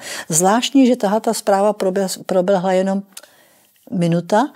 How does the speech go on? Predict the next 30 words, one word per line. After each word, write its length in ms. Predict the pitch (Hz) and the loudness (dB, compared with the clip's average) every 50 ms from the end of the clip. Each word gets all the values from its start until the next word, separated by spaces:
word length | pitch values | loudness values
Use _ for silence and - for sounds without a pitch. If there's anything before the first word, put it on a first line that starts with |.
| - - - | -18 -20 -20
v 120 | - - | -12 -4
podstatě 420 | - 202 196 - - 214 208 - 226 | -2 -2 0 0 0 -2 0 2 2
ji 140 | 220 208 196 | 2 2 2
nikde 220 | 185 185 190 196 | 0 0 0 0
nedohledáte. 720 | 190 180 170 165 151 156 156 151 151 147 147 147 - 151 - - - - - - | 0 2 0 0 0 0 0 0 0 0 -2 -2 -6 -10 -10 -10 -16 -16 -10 -2
Takže 220 | - 196 170 220 | -2 -2 0 0
teďka 340 | 208 - 220 220 - - 214 | -2 -2 -4 -4 -2 -2 -2
mě 180 | 202 202 202 190 | 0 0 0 0
nezbyde 380 | 190 190 175 175 185 196 196 | -2 -2 -2 -2 0 0 0
nic 220 | 190 185 175 - - | 0 -2 -6 -6 -4
jiného, 220 | 180 180 180 185 | -4 -2 -2 -2
než 140 | 190 185 180 | -2 -4 -4
zvednout 280 | 160 170 175 175 190 190 | -4 -4 -4 -4 -4 -6
telefon 560 | - - 165 160 175 170 - - 220 226 220 | -4 -2 -2 -2 -2 -4 -2 -2 -2 0 0
a 80 | 190 | -2
zavolat 420 | 165 170 165 160 175 185 185 180 - | -2 -2 -2 -2 -2 -2 -4 -4 -8
kolegům 480 | - 180 170 175 175 170 175 185 190 | -10 -6 -4 -4 -4 -2 -4 -6 -4
na 100 | 180 160 | -6 -6
Slovensku, 560 | 143 - - - 170 180 175 175 - - - 214 | -6 -6 -6 -4 -4 -4 -4 -6 -6 -4 -2 -2
jestli 200 | 190 - - 180 | -2 -2 -6 -6
tomu 220 | - 180 175 180 | -6 -6 -6 -4
tak 180 | 175 - 170 - - 156 | -4 -4 -4 -4 -6 -10
opravdu 420 | - - - 170 180 185 180 170 | -4 -2 -2 -2 0 0 -2 0
je, 100 | 156 170 | 0 0
aby 140 | 170 175 175 | -2 -2 -4
jsem 160 | - 180 175 | -6 -6 -6
si 100 | - 190 | -6 -6
tuto 280 | 175 196 180 185 - 170 | -6 -8 -8 -6 -4 -4
zprávu 360 | - - 165 160 156 165 180 | -2 0 0 0 2 0 -2
prověřila. 600 | 175 - 170 165 180 190 180 165 160 143 135 | -2 -2 0 0 2 0 0 0 0 -2 -2